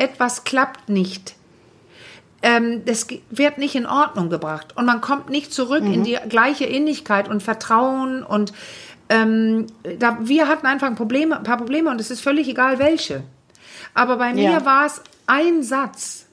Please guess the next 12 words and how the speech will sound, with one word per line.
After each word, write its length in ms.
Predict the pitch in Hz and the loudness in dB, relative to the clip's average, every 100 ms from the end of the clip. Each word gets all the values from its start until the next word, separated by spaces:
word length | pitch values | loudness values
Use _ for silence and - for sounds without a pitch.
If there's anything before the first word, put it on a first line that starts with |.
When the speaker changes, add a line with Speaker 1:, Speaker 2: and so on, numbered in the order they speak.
| _ | _
Speaker 1:
von 200 | - 226 | -6 -2
dem 160 | 202 180 | -2 -4
anderen, 540 | 170 170 147 135 143 - _ _ _ _ _ _ _ _ | -4 -6 -10 -12 -18 -20 _ _ _ _ _ _ _ _
wo 120 | 269 277 | -6 -4
ich 140 | 285 | -2
Speaker 2:
Okay. 120 | 294 | 0
Speaker 1:
gemerkt 380 | 262 302 330 - | 2 4 4 2
hab, 220 | 269 302 - - _ _ _ _ _ _ _ | 0 0 -6 -20 _ _ _ _ _ _ _
es 220 | 220 220 262 | -8 -4 -4
hat 200 | 269 - | -6 -6
keinen 260 | 190 175 | -4 -4
Sinn. 300 | 165 151 160 | -6 -8 -10